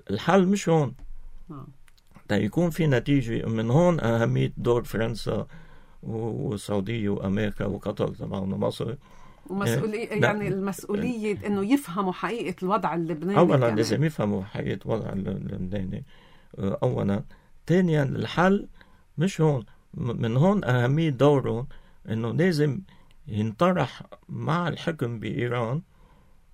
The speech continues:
Speaker 1: آه، أمور، آه، بشكل إنه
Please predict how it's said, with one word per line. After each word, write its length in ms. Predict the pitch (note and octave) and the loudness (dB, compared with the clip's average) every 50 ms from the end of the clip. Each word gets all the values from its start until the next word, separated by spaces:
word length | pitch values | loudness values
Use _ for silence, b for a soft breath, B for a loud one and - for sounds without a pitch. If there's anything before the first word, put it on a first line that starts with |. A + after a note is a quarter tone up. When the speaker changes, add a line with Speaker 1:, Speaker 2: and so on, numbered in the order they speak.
| - | -10
Speaker 1:
آه، 300 | - G#2 A2+ A#2+ C3+ D3 b b b b b b - - A2+ | -6 -4 -4 -4 -4 -6 b b b b b b -10 -6 -4
أمور، 520 | A#2+ B2+ C#3+ F3 G3 F#3+ F#3+ G3 G3 G3+ b b b b b b b - - - - - - - - - - A2+ | -2 0 2 4 4 6 6 4 4 2 b b b b b b b -20 -20 -20 -18 -14 -10 -10 -10 -6 -4 -2
آه، 260 | A2+ F#2 F#2 - - - - D#2 F2+ - - - - - - | -2 -2 -2 -6 -8 -10 -12 -12 -12 -12 -10 -10 -10 -10 -8
بشكل 640 | - A2 A2 - F#3 G3 G3 - D#3+ D3+ C#3 - | -8 -8 -4 0 0 0 2 2 2 2 2 0
إنه 460 | - - B2+ B2 B2 B2 B2 B2+ - | -2 -2 -2 -2 -2 -2 -2 -2 -4